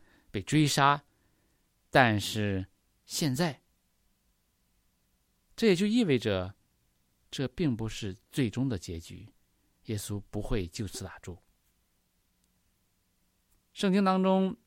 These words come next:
有很多经文都带着这种具有转折意味的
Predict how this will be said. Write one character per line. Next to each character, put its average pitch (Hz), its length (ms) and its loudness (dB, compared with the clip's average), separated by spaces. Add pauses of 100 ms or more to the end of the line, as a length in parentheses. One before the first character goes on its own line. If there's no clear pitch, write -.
(240)
有 131 100 0
很 107 140 -4
多 139 140 2
经 127 200 -2
文 95 200 -2
都 107 160 -4
带 104 260 -2
着 90 100 -6
这 92 200 -6
种 87 280 -8 (400)
具 - 140 -10
有 98 140 -4
转 90 400 -6
折 95 260 -6
意 113 180 -4
味 90 220 -6
的 78 160 -12